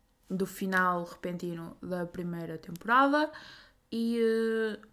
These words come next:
podem contar que essa convidada vem falar sobre body positivity, portanto algo bem nice. E, eh, queria acabar o episódio. Pá, eu disse que ia ser pequeninho, mas pronto. Ah, eu, tá aqui a p-, aparecer umas coisinhas que eu não sei o que é.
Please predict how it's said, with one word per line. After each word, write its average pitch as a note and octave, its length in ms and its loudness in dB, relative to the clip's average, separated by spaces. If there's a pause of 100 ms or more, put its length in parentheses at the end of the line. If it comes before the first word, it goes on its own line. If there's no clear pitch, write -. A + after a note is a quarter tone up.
podem G#3+ 300 0
contar G3+ 600 -2
que G#3 120 -6
essa G3 320 -2
convidada F#3+ 460 -2
vem F#3+ 120 -6
falar F#3 400 -6
sobre F#3 300 -8 (100)
body F3+ 260 -2
positivity, G#3 840 -8 (320)
portanto G3 500 -6 (120)
algo F#3 500 -2
bem F3+ 220 2
nice. - 540 -4 (600)
E, G#3+ 280 2
eh, G#3+ 180 2
queria G#3+ 260 -2
acabar G3 300 -2
o - 20 0
episódio. G3 580 -4
Pá, - 260 -14
eu D#3+ 80 -4
disse E3 300 -6
que - 80 -8
ia F3 40 -6
ser F3 140 -10
pequeninho, F#3+ 540 -4 (260)
mas F3+ 120 -10
pronto. - 360 -14 (600)
Ah, F3+ 680 -6 (220)
eu, G3+ 60 -6
tá - 140 -4
aqui D4 200 -2
a - 20 -2
p-, - 120 -8
aparecer G#3+ 480 -6
umas G#3 200 0
coisinhas F3 460 -6
que - 80 -10
eu A3+ 40 -4
não A#3 80 -4
sei B3+ 200 -10
o B3+ 40 -12
que A3 360 -10
é. F3 300 -8